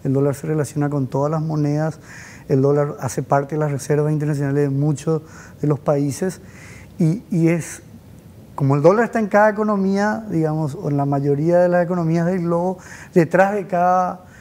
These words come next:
economía hay montones de supuestos que pueden alterar la oferta y la demanda de la divisa. Pero básicamente, eh, podemos decir nosotros que, que, eh, para entender un poco, y acá vamos a hacer un poquito de ejemplo y ver qué es lo que pasó este año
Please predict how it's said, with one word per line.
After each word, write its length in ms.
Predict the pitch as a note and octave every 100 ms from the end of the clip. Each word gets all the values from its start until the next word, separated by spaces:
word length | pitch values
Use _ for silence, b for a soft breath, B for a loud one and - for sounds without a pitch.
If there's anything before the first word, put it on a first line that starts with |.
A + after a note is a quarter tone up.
| B B
economía 640 | F3+ D3+ F3 E3 E3 F3+ F3
hay 140 | D#3
montones 480 | D#3 D#3+ C3 D#3 E3
de 60 | E3
supuestos 500 | E3+ D3 C#3 - D3+
que 60 |
pueden 220 | C3+ C3+ C3+
alterar 480 | C#3 C#3+ C3 C#3 C3+ B B B
la 100 | E3
oferta 360 | D3 - C3+ D3
y 40 |
la 100 | D3
demanda 420 | D3 C#3 C3 C3+
de 60 | C3+
la 80 | C#3
divisa. 400 | C3+ A#2+ A2+ C3 B B B -
Pero 160 | E3
básicamente, 840 | F3+ A3+ A#3+ A#3+ A#3 A#3 G#3+ C4+ C4 - - -
eh, 340 | - D#3+ C#3+ C#3
podemos 280 | D#3 D3 E3+
decir 180 | D#3+ D#3+
nosotros 420 | F3 D3+ D#3+ F3
que, 240 | D#3+ E3+ E3+ B B B B B -
que, 480 | - D#3 D3 C#3+ C#3+ F#3+ C#3+ C3+
eh, 40 | C3 -
para 140 | D#3
entender 440 | D#3+ D#3+ D3+ D#3 G3+
un 100 | F#3
poco, 220 | G3 G3
y 80 | F#3
acá 160 | D3
vamos 200 | E3+ F#3+
a 20 | D#3+
hacer 100 | F3
un 120 | F3
poquito 380 | F3 D3+ D3 F#3
de 80 |
ejemplo 340 | E3 E3+ E3 F#3
y 60 |
ver 240 | E3 D#3+ D#3+ B B
qué 100 | -
es 40 |
lo 60 | E3
que 80 | F3+
pasó 260 | F3 - E3
este 240 | - F3+
año 340 | D#3 E3 F#3+